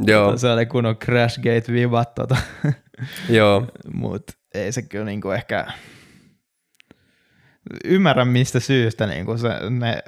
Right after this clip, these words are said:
Speaker 2: kommentit nosti, tota, et tavallaan Alonso hyötyi en-, eniten siitä, että jos olisi pystynyt hidastelemaan niitä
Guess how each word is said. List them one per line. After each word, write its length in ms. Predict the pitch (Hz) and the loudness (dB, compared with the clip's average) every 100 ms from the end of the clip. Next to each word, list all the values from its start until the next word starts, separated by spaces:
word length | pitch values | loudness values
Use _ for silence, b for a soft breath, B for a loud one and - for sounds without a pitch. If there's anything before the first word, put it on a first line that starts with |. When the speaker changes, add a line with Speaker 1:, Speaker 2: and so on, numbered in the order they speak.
| - | -4
Speaker 2:
kommentit 560 | 120 113 110 107 110 120 | -2 0 -2 -4 -6 -4
nosti, 420 | 110 - - 107 - - _ _ _ _ _ - | -4 -4 -6 -6 -8 -20 _ _ _ _ _ -6
tota, 440 | 113 - 113 110 | -6 -4 -2 -2
et 240 | 107 _ _ - _ _ _ _ _ _ - - | -4 _ _ -20 _ _ _ _ _ _ -8 -2
tavallaan 720 | 127 120 110 110 110 87 - _ _ - _ - | 2 2 2 2 2 0 -6 _ _ -20 _ -6
Alonso 320 | 117 113 113 120 | 0 2 2 4
hyötyi 400 | 127 110 113 113 | 4 2 0 2
en-, 200 | 113 113 | 2 0
eniten 560 | 87 127 120 110 107 | 0 2 0 0 -4
siitä, 480 | 117 113 104 90 73 | 0 -2 0 -4 -4
että 140 | 92 107 | -4 -6
jos 180 | - | -4
olisi 160 | 107 - | -6 -6
pystynyt 340 | 110 - 110 | -12 -6 -4
hidastelemaan 640 | 113 110 90 - 92 78 80 | -2 -4 -6 -8 -6 -4 -4
niitä 320 | 76 90 | -6 -8